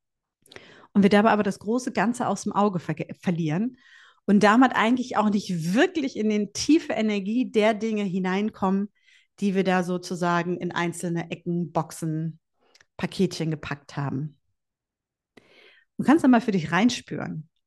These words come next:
Und, ähm, wenn du jetzt das Gefühl hast, äh, „Oh mein Gott, was sagt sie da?“, weil du hast die Rauhnächte gemacht und fühlst dich jetzt persönlich angegriffen, brauchst du das überhaupt nicht, weil, ähm,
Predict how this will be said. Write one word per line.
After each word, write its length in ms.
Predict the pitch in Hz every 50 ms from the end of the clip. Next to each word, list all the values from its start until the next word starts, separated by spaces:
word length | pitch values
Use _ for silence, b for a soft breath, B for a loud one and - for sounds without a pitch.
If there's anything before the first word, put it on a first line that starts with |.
| _ _ _ _ _ _ _ -
Und, 440 | - 180 170 180 180 175 180 - -
ähm, 480 | - 180 170 165 170 165 165 160 165 165 b b b b b b b b b -
wenn 120 | 175 190
du 60 | 185
jetzt 140 | 185 185 -
das 100 | 180 -
Gefühl 340 | - - - - 233 214 214
hast, 340 | 202 202 - - - - -
äh, 120 | 156 160 - _ _ - -
„Oh 60 | 226
mein 180 | 254 254 254 240
Gott, 180 | 277 277 269 -
was 120 | 214 208
sagt 260 | - 254 262 - - -
sie 120 | 262 233
da?“, 360 | 220 233 233 233 233 233 208
weil 140 | 190 180 185
du 100 | 180 185
hast 180 | 185 185 - -
die 40 |
Rauhnächte 400 | 190 185 196 202 202 196 - 202
gemacht 240 | 190 185 190 185 180
und 140 | - 180 -
fühlst 180 | - 196 190 -
dich 80 | 175
jetzt 240 | 180 180 175 - -
persönlich 380 | - 175 160 165 160 156 160 156
angegriffen, 540 | 160 170 180 185 185 208 226 - - 320 - b b b b b b b b b
brauchst 360 | - 185 185 226 220 208 - -
du 60 | 240
das 140 | 220 - -
überhaupt 480 | 214 196 185 170 214 254 - - -
nicht, 340 | 202 185 208 254 247 - -
weil, 420 | 208 202 208 214 214 214 214 - -
ähm, 560 | - 202 202 208 208 202 196 196 202 214 -